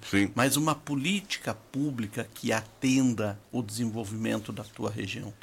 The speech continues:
Speaker 1: Aí você falou uma questão ali, né, de político de estimação. Eu sempre bato nessa tecla aqui também, enfim, né? Sirvo o chapéu, enfim, né? <laughs> Mas, é, diferente de liderança política, você tem um líder político, né?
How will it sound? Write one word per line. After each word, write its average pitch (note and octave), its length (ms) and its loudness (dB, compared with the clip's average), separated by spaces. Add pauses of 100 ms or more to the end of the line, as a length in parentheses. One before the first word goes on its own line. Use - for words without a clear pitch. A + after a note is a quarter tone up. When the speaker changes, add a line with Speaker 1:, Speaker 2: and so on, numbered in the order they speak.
(140)
Speaker 1:
Aí G#2 120 6
você B2+ 240 6
falou C3 240 8
uma C3+ 120 8
questão B2 400 6
ali, A#2+ 140 8
né, A#2+ 140 8
de G#2+ 360 8
político G2 320 4
de B2 60 6
estimação. A#2+ 460 6
Eu - 20 6
sempre D#3+ 220 6
bato C3+ 260 8
nessa G#2 160 4
tecla G#2 300 4
aqui G#2 160 4
também, G2+ 300 6
enfim, F#2 220 2
né? F#2+ 200 6 (340)
Sirvo C3 300 6
o - 20 6
chapéu, A#2+ 400 8
enfim, G#2+ 200 6
né? G2 160 6 (140)
<laughs> G2+ 100 4 (880)
Mas, A2+ 540 8 (340)
é, G#2 360 8
diferente C#3 360 6
de D#3 120 6
liderança D3+ 440 6
política, D#3+ 380 6
você F#2+ 120 0
tem C3 100 6
um B2+ 60 8
líder C#3+ 200 8
político, G2+ 360 4
né? F2 140 4